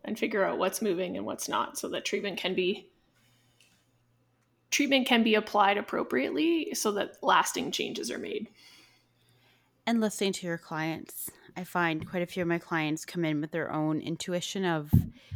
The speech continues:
Speaker 2: what's going on with their body. So as a practitioner, just being open-minded to listening to, um, their symptomology or what they believe is happening with their body and, um,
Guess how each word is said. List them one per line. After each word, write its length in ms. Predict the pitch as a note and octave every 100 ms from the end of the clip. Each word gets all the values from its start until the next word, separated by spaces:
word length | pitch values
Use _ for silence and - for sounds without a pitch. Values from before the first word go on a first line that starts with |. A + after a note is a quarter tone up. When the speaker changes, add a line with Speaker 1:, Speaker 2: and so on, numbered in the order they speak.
| -
Speaker 2:
what's 240 | F3 F3+ -
going 240 | F#3 E3+
on 160 | D#3 D#3
with 140 | D#3
their 120 | D#3+
body. 480 | D3 C#3+ C#3 F3 A3
So 360 | G#3+ E3+ D3 C3+
as 220 | C#3+ D#3
a 60 | E3
practitioner, 720 | - D3 - E3 - F#3 G3+
just 320 | - D#3+ -
being 160 | D#3 D3+
open-minded 640 | C#3+ D3 D3+ C#3 D3+ D3+
to 140 | - D3+
listening 440 | D3 - D#3 D3+
to, 460 | - D3+ C3+ C3+ C#3+ - - - - -
um, 260 | C#3 B2
their 100 | D#3+
symptomology 1000 | D#3+ G3+ F#3 F3 F3 F3 F3 E3 E3+ E3
or 220 | C#3+ C3
what 200 | C#3+ D3+
they 140 | D#3 D3+
believe 300 | E3 D#3+ D#3+
is 120 | -
happening 360 | D#3 D#3 E3
with 140 | D3 C#3+
their 120 | D3
body 440 | D3 C#3+ C#3+ D3+
and, 340 | D3+ C3 C#3 - _ - - - _
um, 380 | D3+ D3 D3+ D#3